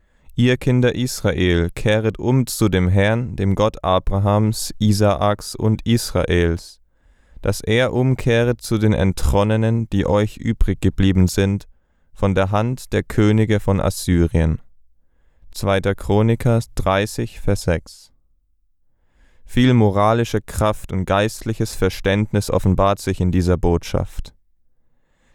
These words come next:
Dieselbe geht offenbar aus dem Heiligtum hervor. Sie ist die Sprache von jemand, der einigermaßen in die Weite der göttlichen Gedanken eingegangen war.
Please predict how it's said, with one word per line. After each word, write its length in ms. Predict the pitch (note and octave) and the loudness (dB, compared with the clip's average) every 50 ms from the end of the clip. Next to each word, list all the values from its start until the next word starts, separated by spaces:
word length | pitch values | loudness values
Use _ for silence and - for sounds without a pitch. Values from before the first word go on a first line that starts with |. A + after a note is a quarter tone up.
| - | -4
Dieselbe 480 | - G2+ G2 - G#2+ G#2+ A#2 A2+ A#2 A2+ | -2 -2 2 2 2 2 2 2 0 0
geht 220 | G#2 A#2 A2+ - | 0 0 -2 0
offenbar 720 | - G#2+ A#2+ - A#2+ G#2+ G2 F2+ G2+ G2+ A2 A#2+ B2+ - - | 0 0 0 0 -2 -2 0 2 2 2 2 2 2 0 2
aus 340 | A2 G#2+ G#2+ G#2 - - - | 2 2 2 0 -2 -2 0
dem 240 | A2 G#2 G2 G2 | 2 2 4 4
Heiligtum 720 | G2 G#2 A2 B2 C3+ B2+ A2 - - - - G2+ F#2+ F2+ F2 | 4 2 2 2 2 0 -2 -4 -6 -4 0 2 2 4 4
hervor. 540 | F2 E2+ E2 - - F#2 F2 E2 D#2+ D#2+ - - - _ _ _ _ | 4 4 2 0 0 0 2 2 0 -2 -6 -12 -20 _ _ _ _
Sie 220 | - - - A2 A2 | -8 -4 0 0 2
ist 420 | A#2 - - - - - - - | 0 0 -4 -8 -12 -12 -4 0
die 80 | G#2 G2+ | 0 2
Sprache 600 | - - - - - F#2 F#2+ G2+ G#2+ - A#2+ A#2 | 2 4 6 6 6 6 4 2 0 -2 -4 -2
von 200 | - A#2+ A2+ A2 | 0 2 2 4
jemand, 720 | G#2+ A2 A2+ A#2 B2 B2+ C3 C#3 C#3 - - - - - - | 4 4 2 2 2 0 0 -2 -4 -6 -12 -18 -12 -2 0
der 200 | F#2+ F#2 - - | 0 0 2 2
einigermaßen 840 | - G2+ A2 A#2+ B2 A#2 A#2 G#2+ G2+ F#2+ F#2+ G2+ G#2+ - - - | 2 2 4 4 4 4 4 4 4 2 2 2 0 -2 -4 -6
in 160 | G2 E2+ F#2+ F2+ | -4 -2 0 0
die 160 | F2+ E2+ D#2+ | 2 2 2
Weite 540 | F2 F2+ F#2+ G#2 A#2 A2 - - B2 A#2+ A2 | 2 2 2 0 -2 -4 -6 -6 -6 -4 -2
der 160 | G#2 F#2 F2+ | -2 -2 0
göttlichen 640 | - G#2 A2 - - - A2 G#2 - A2 G#2 F#2+ | 0 -2 -2 -2 -2 -4 -2 0 0 0 2 2
Gedanken 480 | F2+ E2 F#2+ F#2 G2 G2 G2 - G2+ F#2 | 2 2 0 0 0 0 0 -2 -2 0
eingegangen 800 | - - F#2+ F#2+ G2 F#2+ F#2 F2 F2 F2 F2+ F2 E2+ F2 E2 D#2 | 0 0 2 2 2 2 0 0 0 0 0 0 0 0 0 2
war. 260 | E2 D#2+ D#2 - - | 0 0 0 -2 -4